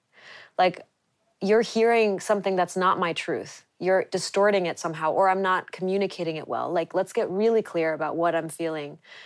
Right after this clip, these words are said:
and how can I express it in a way that you can truly receive it." So I think language is a hugely important part of this conversation, absolutely.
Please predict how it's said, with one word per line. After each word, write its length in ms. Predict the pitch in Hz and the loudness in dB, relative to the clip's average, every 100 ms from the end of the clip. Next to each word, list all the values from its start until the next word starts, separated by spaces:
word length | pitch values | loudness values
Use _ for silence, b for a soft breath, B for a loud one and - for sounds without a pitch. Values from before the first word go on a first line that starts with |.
| B B - | B B -10
and 100 | 170 | 0
how 160 | 190 | 2
can 160 | 190 202 | 2 2
I 80 | 175 | 0
express 420 | 170 - 170 175 | -2 -2 -2 -2
it 60 | |
in 80 | 165 | -6
a 40 | 160 | -4
way 140 | 160 | -2
that 100 | 156 | -4
you 160 | 170 185 | -4 -6
can 160 | 208 | -6
truly 260 | 202 220 220 | -6 0 0
receive 400 | 190 170 - 254 | 0 -2 -4 -4
it." 200 | 113 87 _ _ B B B B - | -4 -8 _ _ B B B B -2
So 160 | 202 | 2
I 60 | 196 | 2
think 320 | 240 226 - - | 2 -2 -4 -2
language 400 | 196 220 233 185 | 2 4 2 2
is 100 | 180 | -2
a 40 | |
hugely 760 | 170 - - 262 277 240 233 220 | -4 -8 -2 2 2 2 2 2
important 440 | 196 202 202 190 | 2 2 0 -2
part 380 | - 190 190 - _ | -2 0 2 -2 _
of 100 | 170 | -6
this 140 | 160 165 | -4 -4
conversation, 640 | 160 151 147 147 151 147 | -6 -8 -8 -10 -10 -10
absolutely. 640 | - 165 - 170 170 127 | -8 -8 -4 -4 -4 -8